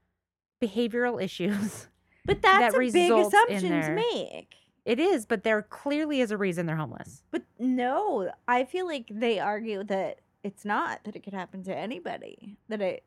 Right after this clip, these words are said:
Speaker 2: it doesn't matter your mental state, that it's just maybe you just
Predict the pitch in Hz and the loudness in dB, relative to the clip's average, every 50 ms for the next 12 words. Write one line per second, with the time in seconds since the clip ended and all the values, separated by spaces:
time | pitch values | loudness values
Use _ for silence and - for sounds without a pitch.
0 | _ _ - 220 208 190 185 175 - - 196 185 185 196 180 131 143 202 208 220 | _ _ -4 -2 -2 -2 -2 -4 -4 -4 -4 -4 -4 -6 -8 -6 -4 -2 -2 -2
1 | 226 226 214 202 202 180 165 160 160 160 180 185 180 165 156 147 151 170 180 190 | 0 0 0 0 0 -2 -2 -4 -6 -6 -6 -6 -6 -6 -8 -10 -10 -10 -8 -8
2 | 196 208 - 202 180 170 165 - - - - 202 190 196 147 - - - 175 160 | -8 -8 -6 -6 -6 -6 -8 -10 -14 -14 -10 -8 -8 -8 -8 -10 -10 -10 -10 -8
3 | 165 160 160 - - - - 180 185 - - - - _ _ _ _ _ _ _ | -8 -10 -10 -12 -20 -14 -12 -12 -12 -12 -14 -20 -20 _ _ _ _ _ _ _
4 | _ _ _ _ _ - 190 185 185 196 190 170 165 160 156 160 - 165 160 160 | _ _ _ _ _ -8 -6 -6 -6 -8 -8 -10 -10 -10 -12 -12 -10 -10 -10 -10
5 | - - - | -12 -18 -20